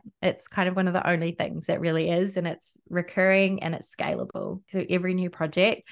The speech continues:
because of the way I position it, I haven't had a client not opt for my hosting in a really long time. So it just grows and grows and grows. So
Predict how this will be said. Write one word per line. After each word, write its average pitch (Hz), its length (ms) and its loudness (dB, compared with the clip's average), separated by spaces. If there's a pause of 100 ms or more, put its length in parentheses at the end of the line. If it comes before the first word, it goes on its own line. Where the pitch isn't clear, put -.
(220)
because 185 280 0
of 185 80 -2
the 175 100 0
way 165 160 0
I 165 40 0
position 160 480 -4
it, 202 280 0
I - 140 0
haven't 165 420 -2
had 165 140 -4
a 165 60 0
client 156 500 -4
not 160 260 -2
opt - 220 -2
for - 120 -6
my 160 120 0
hosting 170 480 0
in 185 80 0
a 160 60 -2
really 160 300 -4
long - 200 -6
time. - 400 -4
So 185 200 2
it - 100 -6
just 180 180 -6
grows 156 340 -2
and - 80 -8
grows - 280 -6
and - 100 -8
grows. - 420 -8
So - 300 -2